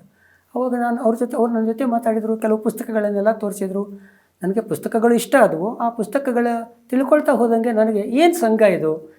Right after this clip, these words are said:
ಇದ್ರ ಉದ್ದೇಶ ಏನು?" ಅಂತ ನಾನು ಅವ್ರ ಜೊತೆ ಮಾತಾಡ್ಲಿಕ್ಕೆ ಇಷ್ಟಪಟ್ಟೆ. ಕೆಲವು ಪ್ರಶ್ನೆಗಳನ್ನ ಅವರಿಗೆ ಕೇಳಿದೆ.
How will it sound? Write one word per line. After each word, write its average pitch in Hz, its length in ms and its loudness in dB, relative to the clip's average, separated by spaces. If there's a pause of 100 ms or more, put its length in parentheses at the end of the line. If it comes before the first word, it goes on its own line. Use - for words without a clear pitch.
ಇದ್ರ 220 140 2
ಉದ್ದೇಶ 247 340 4
ಏನು?" 202 240 2
ಅಂತ 180 160 -4
ನಾನು 170 260 -2
ಅವ್ರ 151 100 -6
ಜೊತೆ 156 580 -10
ಮಾತಾಡ್ಲಿಕ್ಕೆ 160 720 -6
ಇಷ್ಟಪಟ್ಟೆ. - 880 -12
ಕೆಲವು 208 220 -4
ಪ್ರಶ್ನೆಗಳನ್ನ 208 800 -4
ಅವರಿಗೆ 151 280 -4
ಕೇಳಿದೆ. 139 560 -6